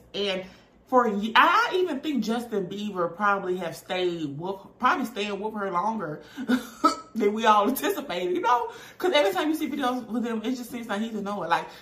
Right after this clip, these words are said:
that video when he just left her, like, <laughs> if I find it, y'all, I'll post. But y'all know what I'm talking about. Y'all know exactly what I'm talking about.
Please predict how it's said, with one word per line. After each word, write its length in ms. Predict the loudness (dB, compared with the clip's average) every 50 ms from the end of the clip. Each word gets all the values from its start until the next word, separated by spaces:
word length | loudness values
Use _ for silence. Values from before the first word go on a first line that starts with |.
| -8 -2
that 200 | 0 0 0 0
video 280 | 0 -2 -2 -2 -4
when 140 | -4 -4 -4
he 120 | -2 -4 -4
just 220 | -6 -6 -12 -12 -12 -10
left 360 | -6 -4 0 0 0 -2 -2 -2
her, 180 | 0 0 0 0
like, 300 | 0 -2 -2 -2 -8 -12 -14 -16 -16 -16 _ _ _ _ _ -18 -18 -18 -18 _ _ _ _ -20 _ _ -20 -20 _ _ _ _ -12
<laughs> 0 |
if 640 | -12 -10 -10 -10 -12 -12 -10 -10 -10 -6 -4 -2 0
I 120 | 2 2
find 340 | 2 2 0 2 2 0 -2
it, 60 | -2
y'all, 180 | -4 -4 -4 -2
I'll 160 | -2 -2 -2 -2
post. 240 | -4 -6 -6 -4
But 140 | -4 -2 0 2
y'all 220 | 4 4 4 4
know 80 | 2 2
what 100 | 0 0
I'm 120 | -2 -4
talking 240 | -4 -6 -6 -8 -8
about. 260 | -8 -8 -8 -6 -2
Y'all 260 | 0 2 4 4 4
know 200 | 2 0 -2 -2
exactly 280 | -4 -4 -6 -6 -6 -4
what 120 | -4 -4
I'm 100 | -6 -6
talking 220 | -6 -8 -8 -8 -10
about. 320 | -8 -8 -10 -10 -12 -18